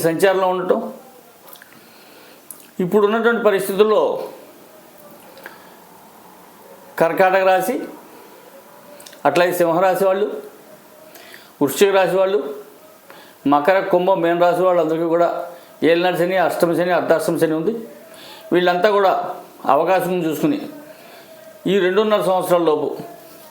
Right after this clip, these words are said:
శని సింగనాపూర్ వెళ్ళి ఒకసారి శనీశ్వరుని దర్శించుకున్నట్టయితే ఆయన అనుగ్రహానికి పాత్రలు కాగలుగుతాం. అట్లాగే శుభ పరిణామాలు కలుగుతాయి. జాతకరీత్యా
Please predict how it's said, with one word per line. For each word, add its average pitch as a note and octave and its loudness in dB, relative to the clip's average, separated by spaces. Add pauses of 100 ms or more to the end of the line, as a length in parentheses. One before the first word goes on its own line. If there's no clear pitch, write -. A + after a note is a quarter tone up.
(340)
శని F3+ 2
సింగనాపూర్ F#3+ 0
వెళ్ళి C#3+ -2 (840)
ఒకసారి E3 2
శనీశ్వరుని F#3 0
దర్శించుకున్నట్టయితే E3+ 0 (1200)
ఆయన D#3 0
అనుగ్రహానికి E3 0
పాత్రలు D3+ 0
కాగలుగుతాం. E3 0 (1300)
అట్లాగే E3+ 2
శుభ E3+ 4 (120)
పరిణామాలు F#3+ 0
కలుగుతాయి. F3 0 (3500)
జాతకరీత్యా A#3 4